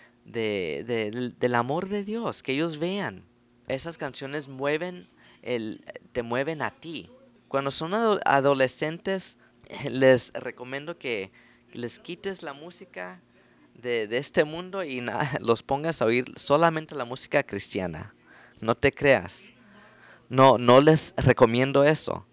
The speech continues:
Nunca les recomendaría eso yo, porque yo también oigo música de todo tipo.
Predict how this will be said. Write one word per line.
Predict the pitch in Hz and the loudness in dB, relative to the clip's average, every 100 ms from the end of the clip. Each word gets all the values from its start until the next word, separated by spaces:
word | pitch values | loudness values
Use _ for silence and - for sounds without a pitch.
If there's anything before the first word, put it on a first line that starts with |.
| _ - - | _ -20 -16
Nunca | 151 170 175 | -10 -6 -2
les | 170 165 147 - | 6 8 6 2
recomendaría | 127 123 123 117 107 107 117 135 135 | -2 0 -2 -4 -4 -6 -4 -2 -2
eso | 139 143 | -2 -2
yo, | 131 127 | -2 -2
porque | 127 - 127 | -4 -6 -6
yo | 156 180 | -8 -4
también | 180 151 151 156 - _ | -4 -4 -6 -8 -14 _
oigo | 139 143 127 143 | 0 0 2 0
música | 143 139 - 143 151 | 0 -4 -6 -4 -2
de | 120 | -2
todo | - 110 127 | -2 -2 -2
tipo. | - 180 - 85 | -4 -12 -12 -16